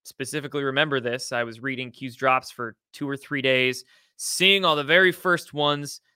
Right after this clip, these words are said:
trying to make sense of it. Q was posting about S A, S A over and over again. And then the very next morning in Saudi Arabia, we had that corruption purge. Uh, this crown prince right here, M B S,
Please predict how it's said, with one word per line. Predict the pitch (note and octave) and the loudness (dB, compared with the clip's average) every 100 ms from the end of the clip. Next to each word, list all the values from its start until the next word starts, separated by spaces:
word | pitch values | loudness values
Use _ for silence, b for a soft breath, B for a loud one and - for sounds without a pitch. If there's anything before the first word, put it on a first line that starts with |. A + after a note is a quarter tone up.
| _ | _
trying | - F#3+ | 2 4
to | G3 | 4
make | F3+ - | 2 -2
sense | - D#3 C#3+ | 0 0 0
of | D3+ | 2
it. | C#3+ C3+ - _ _ _ | 2 2 -2 _ _ _
Q | - G3+ | -4 0
was | G#3 F#3+ | 0 0
posting | - F3+ - E3 | 0 -2 -2 -4
about | D3 C3+ B2 - | 2 4 2 2
S | C#3+ C#3 - - | -4 -4 -8 -2
A, | D#3 E3+ G3+ G#3+ _ | 2 2 0 -4 _
S | - C3+ - - | -2 -2 -2 -8
A | C#3+ D#3 F3 - | -4 -2 -2 -2
over | D#3+ C#3+ | -2 0
and | D3 | -2
over | C#3+ C3+ | 0 0
again. | B2+ C#3+ E3+ F#3 F3 b b _ | 0 2 2 0 -6 b b _
And | D3 C#3+ | -6 -4
then | D3 C#3+ | -4 -6
the | C3+ | -8
very | A#2+ A#2+ D#3+ F3+ F3+ E3+ - | -6 2 4 4 0 -4 -4
next | D3 C#3+ - - | 0 0 0 -12
morning | C3 D#3+ G#3 C#3+ C3+ - | -6 -2 0 0 -4 -10
in | B2 | -14
Saudi | A#2+ - C#3 C3+ D3 | -12 -2 2 2 2
Arabia, | E3+ A#3+ A3 G#3 F#3+ F3+ - _ _ | 0 0 0 2 2 2 -4 _ _
we | D3+ C#3+ | -8 -2
had | C3 B2 | 0 2
that | A#2+ - | 0 -2
corruption | - B2+ - A2+ | -4 -4 -4 -14
purge. | - F#3 F#3+ F#3 - - _ _ _ - | -4 2 4 2 -4 -18 _ _ _ -2
Uh, | B2 A#2 | 0 0
this | D#3+ | -2
crown | - G3+ G3+ | -4 0 0
prince | F#3+ C4 - | 2 -2 0
right | F#3+ D#3+ | 0 2
here, | E3 E3 D#3 | 2 2 2
M | D#3+ | -2
B | D#3+ F3 | 2 4
S, | F3+ E3 - - | 4 2 -4 -16